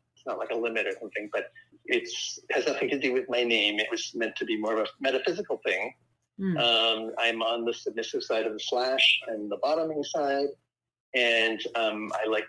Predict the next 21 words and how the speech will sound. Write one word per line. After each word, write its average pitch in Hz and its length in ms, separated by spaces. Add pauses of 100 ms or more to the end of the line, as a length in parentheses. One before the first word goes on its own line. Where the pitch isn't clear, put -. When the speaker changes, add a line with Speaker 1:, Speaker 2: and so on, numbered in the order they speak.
Speaker 1:
being 107 320 (400)
metaphysically 117 800
poked 113 220
at. 104 200
<laughs> - 60 (460)
Mostly, 139 640
uh, 117 340 (680)
primarily, 156 380
I 131 40
guess 127 180
I 131 60
would 117 140
say 117 360
with 110 140 (280)
mental 113 300
play, 143 520
I'm 113 140
really 113 300
into 110 600 (500)
kind 123 200
of 107 100